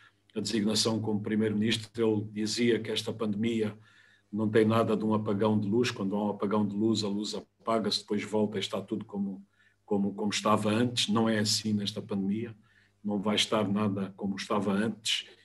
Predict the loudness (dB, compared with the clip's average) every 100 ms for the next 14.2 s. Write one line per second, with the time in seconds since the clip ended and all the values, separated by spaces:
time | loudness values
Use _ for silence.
0 | -6 -4 0 2 4 4 2 0 2 4
1 | 2 2 0 0 2 2 2 -2 -2 -2
2 | -2 -2 -6 -6 -4 -4 -4 -8 -10 -16
3 | -4 0 2 2 2 4 4 4 2 -2
4 | -2 -2 -6 -4 -6 -8 -10 -16 _ _
5 | -8 -4 -4 0 2 2 2 2 0 0
6 | 2 2 2 2 2 2 2 -2 -8 -10
7 | _ -20 -20 _ -6 0 4 4 4 2
8 | 2 0 0 -2 -2 -4 -2 0 2 2
9 | -2 -8 -6 -6 -4 -2 -2 -4 -6 -6
10 | -4 -2 -2 -2 -2 0 -2 0 -2 0
11 | 0 -2 -2 -2 -2 -8 -14 0 2 4
12 | 2 0 0 2 2 2 0 0 2 2
13 | 4 2 2 -4 -6 -2 0 0 0 -2
14 | -4 -8